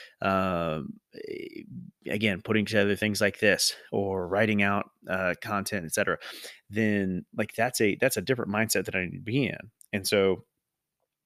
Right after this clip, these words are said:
for me at different times, um, it's been, you could do anything from, hey, I'm gonna have this ritual where I, uh, I put on, uh, I put an app on my phone that blocks other, that, that blocks any possible distractions. I've used Off Time,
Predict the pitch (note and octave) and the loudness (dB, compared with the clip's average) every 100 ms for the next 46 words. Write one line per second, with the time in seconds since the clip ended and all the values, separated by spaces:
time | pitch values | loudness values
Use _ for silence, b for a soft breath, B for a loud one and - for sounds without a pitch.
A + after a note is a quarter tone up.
0 | _ - A2 G#2 D3 F3 A2 A2+ G#2+ F2+ | _ -4 -2 4 2 2 -2 -2 0 0
1 | E2+ G2+ - B B B G#2 G2 F#2 F#2 | 0 -2 -6 B B B -2 0 0 -2
2 | F2+ - _ _ _ _ - G#2 - - | -4 -8 _ _ _ _ -4 -2 -2 0
3 | G2+ F#2+ F#2+ F#2 - _ _ _ _ _ | 0 2 -2 -4 -10 _ _ _ _ _
4 | _ C3+ A#2 A2+ A2+ G#2+ G#2+ G2+ - G#2+ | _ -2 2 2 4 2 0 -2 0 0
5 | G2 F#2+ G2 _ _ _ _ _ _ _ | 0 -4 -8 _ _ _ _ _ _ _
6 | - A#2+ G#2 F#2+ G2+ G2 F#2+ - G2+ G#2 | 0 4 4 4 2 0 0 0 0 0
7 | F#2 F#2 F2 F2 F2+ F2 F2+ F2+ B B | 2 2 2 2 0 4 2 0 B B
8 | B - F#2 F2 - F#2+ - G2 F#2+ F2+ | B -2 0 0 2 0 0 -2 0 -2
9 | F2+ - F#2 - F2 F2+ - - F#2 G#2+ | -4 -4 -4 -2 -2 -4 -4 -6 -6 -2
10 | G2 F2+ F#2+ F#2 A#2 E2+ E2+ - G2+ F#2 | -2 -2 -2 0 0 0 -2 -2 -4 -2
11 | F2+ - B B _ - - F#2+ F#2+ F2+ | -2 -4 B B _ -8 -4 -4 0 -2
12 | - G2+ F#2+ F2 - F2+ F#2 D#2+ D#2+ - | -2 -4 -2 -4 -4 -8 -2 2 2 0
13 | A#2 F#2+ F#2 F#2+ - - F2+ - - G#2+ | -2 0 -2 -2 -4 -2 -2 -2 -2 0
14 | A2 | 0